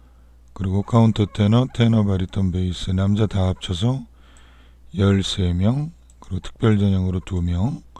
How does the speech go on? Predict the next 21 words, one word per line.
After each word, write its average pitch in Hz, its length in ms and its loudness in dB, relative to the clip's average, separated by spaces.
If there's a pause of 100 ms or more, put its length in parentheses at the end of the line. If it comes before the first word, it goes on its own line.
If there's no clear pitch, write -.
(720)
이렇게 104 220 0
해서 110 120 0
전체 104 440 2
스물다섯 120 760 0
명 104 300 2
중에서 95 640 -2 (1200)
일반 107 420 4
전형으로 101 760 2
스무 117 300 0
명을 95 340 2
뽑고 82 540 -8 (680)
특별 113 400 2
전형으로 98 720 0 (600)
다섯 98 340 0
명을 101 580 2
뽑는 110 360 0
걸로 92 240 0
돼 87 140 -6
있네요, 80 320 -6
성악과는. 87 760 -6 (1600)
음, 85 580 -4